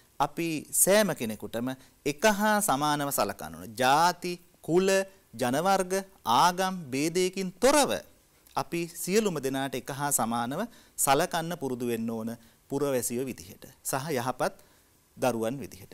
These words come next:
ඒ නිසා මෙම කාරණා ඔබගේ ජීවිතයට බද්ධ කරගත්තාම අපි කියනවා ප්‍රජාතන්ත්‍රවාදය ජීවන ක්‍රමයක් කියලා. හොඳයි. අද දවස තුල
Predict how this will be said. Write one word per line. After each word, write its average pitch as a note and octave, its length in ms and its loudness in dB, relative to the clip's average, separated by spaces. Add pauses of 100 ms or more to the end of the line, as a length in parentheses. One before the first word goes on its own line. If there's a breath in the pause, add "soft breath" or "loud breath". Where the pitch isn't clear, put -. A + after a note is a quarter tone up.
(140)
ඒ C3 180 -2
නිසා F3+ 320 4 (420 loud breath)
මෙම D3+ 340 0 (460)
කාරණා F#3+ 600 4 (140)
ඔබගේ E3+ 400 -2
ජීවිතයට D#3 560 -2
බද්ධ A#2 320 -2
කරගත්තාම C3 580 -4
අපි C3+ 180 -8
කියනවා A2+ 360 -4 (220 soft breath)
ප්‍රජාතන්ත්‍රවාදය G#2+ 920 -2 (400)
ජීවන A2+ 400 -6
ක්‍රමයක් F#2+ 380 -12
කියලා. - 340 -20 (580)
හොඳයි. D#3 240 -8 (480 soft breath)
අද C#3+ 140 2
දවස B2+ 380 2
තුල A#2+ 240 -6